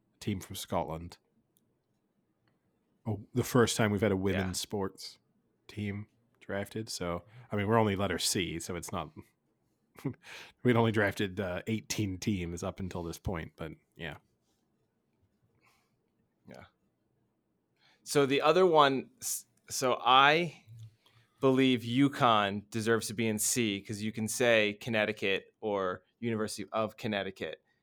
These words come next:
Speaker 2: but I do not think U C L A deserves to be a
Speaker 1: Yeah,
Speaker 2: C
Speaker 1: we debated
Speaker 2: because
Speaker 1: this a
Speaker 2: no
Speaker 1: little
Speaker 2: one
Speaker 1: bit.
Speaker 2: says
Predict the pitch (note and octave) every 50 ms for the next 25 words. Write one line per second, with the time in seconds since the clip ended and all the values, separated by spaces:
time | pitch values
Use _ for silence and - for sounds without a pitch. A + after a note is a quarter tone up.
0 | _ _ _ _ _ - A#2 A2 G2 A2 A2 A2 A2+ G#2+ A2 A#2+ B2+ A#2+ - -
1 | C3+ A#2 A2 - G#2 A2 A2+ A2 - - A2+ G#2 F#2+ G2 G2+ G2+ G2+ F#2 F2 E2+
2 | F2+ G#2 _ _ _ - G2+ G2+ F#2 G2+ F#2+ F#2 F#2 - - - F2+ G2 G2 F#2
3 | F2+ - - F#2+ F#2 F2+ F2+ F#2+ F2 G2+ F#2+ G2 G#2 G2 F#2 G2+ F2+ G#2 G#2+ A#2
4 | A#2 A#2 A2+ A2+ A2 G#2+ - - A2 G2 F#2+ F#2 F#2+ F#2 -